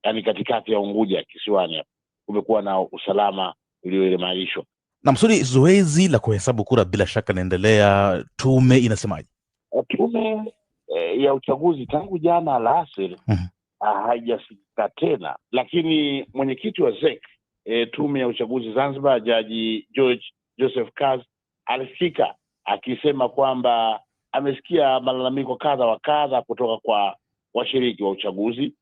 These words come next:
Speaker 1: na kwamba anasubiri taarifa rasmi ili kutafuta namna ya kutatua au kushughulika na hayo ambayo yamekuwa yakielezwa, elezwa wakati wote.
Speaker 2: Eh, bila shaka kumekuwa na matukio yoyote ambayo pengine,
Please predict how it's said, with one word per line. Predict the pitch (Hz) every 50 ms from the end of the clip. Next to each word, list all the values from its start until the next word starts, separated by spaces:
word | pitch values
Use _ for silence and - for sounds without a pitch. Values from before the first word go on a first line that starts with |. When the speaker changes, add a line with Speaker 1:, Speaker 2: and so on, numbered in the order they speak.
| _ _ _ _
Speaker 1:
na | - 104
kwamba | - - 120 113 113 113 113 113 110 107 107 -
anasubiri | - - 117 117 117 107 - - 120 117 123 151 165 147 139
taarifa | - 139 123 117 123 120 117 120 107 104
rasmi | 131 151 160 - - 151 143 139 - _ _ _ _ _ _ _ -
ili | 135 143 143 147 139 139 139 135
kutafuta | - - 131 117 120 - - 143 143 131 123
namna | 120 131 156 165 165 143 123 123 - - _ _ _ -
ya | 107 110 110
kutatua | - - 110 110 110 - - 113 - - - 135 139 127 107
au | 120 127 120 113
kushughulika | - 107 - 113 107 113 113 131 131 127 - 107 98 90 - _ _ _ _ _ 107
na | 107
hayo | 120 131 127 127 117
ambayo | 113 110 107 104
yamekuwa | 104 104 98 - 113 107
yakielezwa, | 95 - - 104 101 107 110 104 92 104 101
elezwa | 101 110 110 104 95 101 95 90 - _ _ _ _ -
wakati | 98 98 92 95 92 - 101
wote. | 98 95 90 85 - - - _ _ - - - - -
Speaker 2:
Eh, | - 98 85 113
bila | 120 120 117 110
shaka | 120 135 117
kumekuwa | - 127 117 107 135 127
na | 117 110
matukio | 101 92 - - - - 113 95
yoyote | 87 85 87 87 95 104 104 - - - 113 107 101 98
ambayo | 90 87 90 90 98 95 92 92 90
pengine, | 87 - 92 90 90 82 98 98 95 95